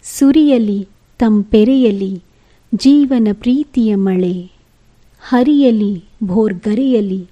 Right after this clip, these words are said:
ಬತ್ತಿದೆದೆಗಳಲ್ಲಿ ಈ ಹೊಳೆ ಎಂಬ ಕವಿವಾಣಿ ಆಶಯದಂತೆ ಮನೆಗಳ ಮೇಲೆ ಮಾತ್ರವಲ್ಲ,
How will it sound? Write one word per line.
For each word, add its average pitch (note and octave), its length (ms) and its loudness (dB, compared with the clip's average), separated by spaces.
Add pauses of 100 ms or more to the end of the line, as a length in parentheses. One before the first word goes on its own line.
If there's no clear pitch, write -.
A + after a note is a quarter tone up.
(520)
ಬತ್ತಿದೆದೆಗಳಲ್ಲಿ A3+ 1300 0
ಈ G3 40 -4
ಹೊಳೆ F3 440 -6 (520)
ಎಂಬ G#3+ 220 0
ಕವಿವಾಣಿ A3 680 -2
ಆಶಯದಂತೆ F3+ 880 -4 (560)
ಮನೆಗಳ B3+ 460 0
ಮೇಲೆ A#3+ 260 -2
ಮಾತ್ರವಲ್ಲ, A#3 720 -4